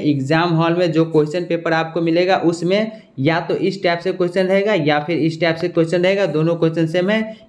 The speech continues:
ये क्वेश्चन भी सत्रह उन्नीस में पूछा गया था, तो आप क्वेश्चन को बढ़िया से तैयारी कीजिएगा। क्वेश्चन नंबर फ़ोर देखिए, "What is meiosis?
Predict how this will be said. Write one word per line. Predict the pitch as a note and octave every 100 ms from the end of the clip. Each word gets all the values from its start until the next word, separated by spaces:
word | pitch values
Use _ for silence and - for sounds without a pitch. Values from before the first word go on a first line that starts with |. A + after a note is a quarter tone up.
| C3
ये | F3
क्वेश्चन | F3 E3+ F3
भी | F3+ G3
सत्रह | E3+ D#3+ F3
उन्नीस | E3+ E3+ E3
में | F3
पूछा | F3 E3+
गया | E3+ E3+
था, | F3 G#3
तो | G#3 -
आप | C3+ C#3+ D3 - -
क्वेश्चन | D#3 D#3 F3+
को | G3
बढ़िया | D#3 C#3+ E3
से | E3+
तैयारी | E3+ E3 E3 F3
कीजिएगा। | F3 E3 F#3 G3 A3 - - _ _ _ _ _ _ _ _ _ _ _ -
क्वेश्चन | D3 D3+ E3+
नंबर | E3 E3+ E3
फ़ोर | E3+ E3+
देखिए, | F3 E3+ G3 G#3 G3 - _ _ -
"What | A#2+ D#3 G3 - -
is | G#3+ G3 A#3 A#3 C#3+
meiosis? | C#3+ D3+ E3 D#3+ D#3 C3+